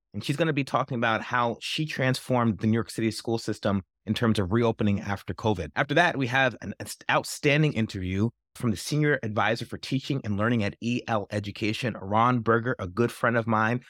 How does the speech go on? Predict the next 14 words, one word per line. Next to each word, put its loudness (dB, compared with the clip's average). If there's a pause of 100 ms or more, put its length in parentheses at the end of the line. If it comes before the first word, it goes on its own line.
(120)
part 4
of 0
my 4
crew, 2 (280)
part 4
of -4
people 0
who -2
have 2
re-envisioned 2
and -8
reimagined 0 (240)
public 0
education -2